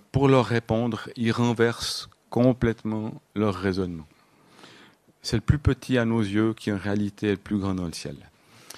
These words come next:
Euh, et moi je trouve que c'est une leçon, euh, juste formidable, qui est,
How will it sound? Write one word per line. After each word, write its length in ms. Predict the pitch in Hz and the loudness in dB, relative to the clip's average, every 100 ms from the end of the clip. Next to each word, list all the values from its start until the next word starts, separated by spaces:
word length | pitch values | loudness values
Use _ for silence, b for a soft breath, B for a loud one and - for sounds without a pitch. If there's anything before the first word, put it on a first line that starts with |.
| b b - | b b -6
Euh, 280 | 98 98 101 | -2 0 0
et 80 | 110 | 2
moi 140 | 110 | 4
je 60 | 117 | 4
trouve 160 | 143 135 | 0 -2
que 60 | |
c'est 240 | - 110 110 | -2 -2 4
une 160 | 107 | 4
leçon, 540 | 117 110 117 120 120 120 | 4 2 2 4 2 2
euh, 600 | 104 95 95 92 98 104 | 0 2 2 0 0 -4
juste 340 | 98 113 143 | -4 -2 -2
formidable, 520 | - 117 117 113 98 95 | 0 2 4 2 0 0
qui 120 | 113 | 0
est, 140 | 107 | 0